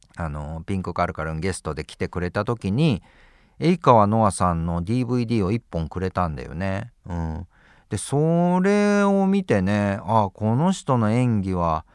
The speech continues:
素晴らしいなって思ってさ。で、その後、なんだかんだ二本買ってんだよね。うん。最近、唯一、あれだろうな。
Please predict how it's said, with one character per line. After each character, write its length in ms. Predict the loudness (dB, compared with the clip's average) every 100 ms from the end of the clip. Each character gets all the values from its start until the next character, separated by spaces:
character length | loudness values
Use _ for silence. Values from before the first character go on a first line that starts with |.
| _ _ _
素 180 | -10 0
晴 160 | 4
ら 80 | 4
し 200 | 4 2
い 60 | 2
な 220 | 2 0
っ 20 | -4 _
て 100 | -8
思 220 | -6 -4 -8
っ 20 |
て 180 | -10 -6
さ。 300 | -2 -2 -6 _ _ _ _ _ _ _ _ _ _ _ _
で、 140 | -4 -2
そ 160 | 0
の 180 | 4 4
後、 300 | 4 2 0 0 -4 _ -16
な 260 | -6 -2 0
ん 160 | 0
だ 120 | 0 0
か 140 | 0
ん 40 |
だ 80 | 0
二 160 | 0 0
本 260 | -2 -6
買 140 | -6 -10
っ 40 |
て 260 | -8 0 0
ん 140 | 0
だ 100 | -2
よ 140 | -6 -8
ね。 500 | -2 0 0 -2 -8 _ _ _ _ _ _ _ _ _ _ _ _ _ _ -4
う 60 |
ん。 580 | -2 -2 -4 -8 -14 -18 _ _ _ _ _ _ _ _ _ _
最 360 | -6 2 2 2
近、 600 | 2 4 4 4 2 0 _ _ _ _ _ _ -4
唯 360 | 2 4 4 2
一、 520 | -2 0 4 4 2 -4
あ 140 | -4
れ 80 | 0
だ 120 | 2
ろ 100 | 2
う 20 |
な。 320 | -2 -4 -8